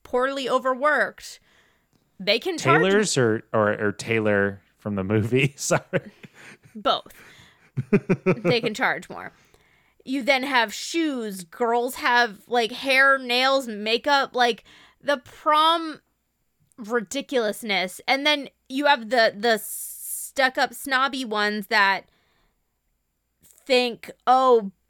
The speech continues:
Speaker 1: because I want to replicate my favorite childhood movie, because prom is such a fixation on, like, childhood fantasy wish fulfillment, that, oh, I need a limo."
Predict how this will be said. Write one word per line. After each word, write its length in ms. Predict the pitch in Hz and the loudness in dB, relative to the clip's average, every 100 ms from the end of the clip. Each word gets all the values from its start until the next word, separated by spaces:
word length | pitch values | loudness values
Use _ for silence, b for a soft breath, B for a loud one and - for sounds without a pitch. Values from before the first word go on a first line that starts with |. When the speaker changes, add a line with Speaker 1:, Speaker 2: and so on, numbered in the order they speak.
| _ | _
Speaker 1:
because 580 | 254 202 254 269 254 233 - | -10 -8 0 2 2 2 2
I 140 | 240 | 2
want 300 | 226 240 220 | 2 -2 -2
to 120 | 254 | -6
replicate 720 | 202 220 233 240 - 226 208 202 | 0 0 0 -6 -2 0 0 0
my 220 | 214 214 | -2 -2
favorite 560 | - 208 208 208 220 | 0 0 0 0 -2
childhood 640 | - 220 202 208 214 226 185 | -2 0 0 0 -4 -8 -6
movie, 360 | 202 190 208 | -8 -8 -8
because 320 | 185 185 208 | -10 -10 -10
prom 340 | - 226 208 208 | -6 -2 0 0
is 100 | 202 | -4
such 200 | 214 208 | -6 -4
a 100 | 226 - _ _ _ | -8 -8 _ _ _
fixation 800 | 240 233 - 233 220 - 240 220 | -2 -2 -6 -2 -2 -4 -8 -6
on, 220 | - 208 | -4 -4
like, 180 | 196 190 | -4 -6
childhood 520 | - 202 190 196 202 | -4 -2 -2 -4 -8
fantasy 580 | - 196 190 208 - 247 | -6 -4 -4 -6 -8 -8
wish 260 | 208 233 - | -4 -6 -6
fulfillment, 680 | 277 269 294 302 339 339 b b b b b b b | -14 -8 -6 -4 -6 -6 b b b b b b b
that, 260 | - 226 202 - | 0 0 0 -2
oh, 140 | 269 | 0
I 120 | 277 | 0
need 200 | 277 311 | -2 -2
a 80 | 302 | -2
limo." 840 | 254 208 247 262 220 202 196 180 | 0 -2 2 4 4 4 2 -4